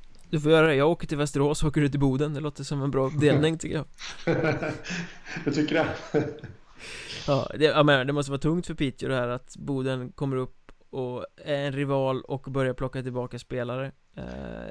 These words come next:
Speaker 1: men
Speaker 2: Ja.
Speaker 1: Piteå kan ju glädja sig lite åt att Joakim Högberg kommer, eh, tillbaka,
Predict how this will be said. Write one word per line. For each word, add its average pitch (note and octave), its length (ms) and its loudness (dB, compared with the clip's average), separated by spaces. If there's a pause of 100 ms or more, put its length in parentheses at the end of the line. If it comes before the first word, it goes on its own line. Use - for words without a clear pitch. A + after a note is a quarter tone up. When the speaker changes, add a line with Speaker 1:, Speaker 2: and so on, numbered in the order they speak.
(140)
Speaker 1:
men D3 360 -2
Speaker 2:
Ja. A#2 120 -4
Speaker 1:
Piteå C#3 280 -2
kan C#3 180 -4
ju C3 300 -2
glädja C#3 340 0
sig C#3+ 120 -4
lite C#3+ 240 -2
åt C#3 180 -4
att C3 200 -8
Joakim C3+ 320 -4
Högberg B2+ 460 -2
kommer, B2 760 -6
eh, - 60 -8
tillbaka, B2 520 -8